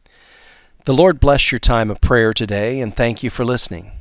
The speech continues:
When you have a moment, drop by our website, prayers for the nations dot org, and from there you can access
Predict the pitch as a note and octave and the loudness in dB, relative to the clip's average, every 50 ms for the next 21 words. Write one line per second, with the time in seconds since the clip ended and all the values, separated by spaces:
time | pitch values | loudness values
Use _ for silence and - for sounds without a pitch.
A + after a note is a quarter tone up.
0 | - - - _ _ _ - _ - - - _ - C3 C3 C3 B2+ A2+ C3 D#3+ | -16 -16 -18 _ _ _ -20 _ -20 -20 -16 _ -2 0 2 2 2 2 2 2
1 | E3+ D3 C#3 A#2 A2 G#2 G#2 G#2+ A#2+ C3+ - - - C3+ G2+ A2+ A2 B2 B2+ - | 2 2 2 0 0 -2 -2 -2 -4 -6 -8 -10 -8 -4 0 2 2 2 2 0
2 | - C#3 C3+ C3+ C#3 C#3 C#3 C3+ B2+ B2 A#2 A2 - - - A2 G2 G2+ A2 C#3+ | 0 0 0 2 2 2 0 0 0 -2 -2 -2 -2 -2 -2 -2 -4 -6 -8 -10
3 | - _ _ _ _ _ _ _ - - - B2 A#2 A2+ A#2 A#2+ B2 C3 C3+ - | -14 _ _ _ _ _ _ _ 2 4 4 4 4 4 2 0 0 0 -2 -4
4 | - - - - - - C3+ C#3+ C#3+ B2+ A2+ A2 G#2+ - - - C3+ C#3 C#3 - | -4 -6 -10 -6 -4 -2 0 0 0 0 -2 -2 -2 -4 -4 -4 -4 -4 -6 -6
5 | - - - - C3 C3 C3+ C3 G#2+ F2+ F2 F#2+ G#2 A2 - - - - - - | -8 -8 -4 -2 0 0 0 -2 -2 -4 -4 -6 -8 -10 -14 -20 -20 -20 -20 -20
6 | - - _ - C3+ B2+ - - C#3 C3 B2+ C3 C#3 D3 D3+ D#3+ E3 E3 E3 - | -20 -16 _ -6 -6 -2 -2 0 0 0 0 2 2 2 0 0 -2 -2 -4 -2
7 | - D#3+ C3+ A#2+ A#2+ A#2 A#2 - - - B2 A#2+ A#2 - | -2 0 0 0 -2 -2 -2 -4 -2 -2 -2 -2 -2 -2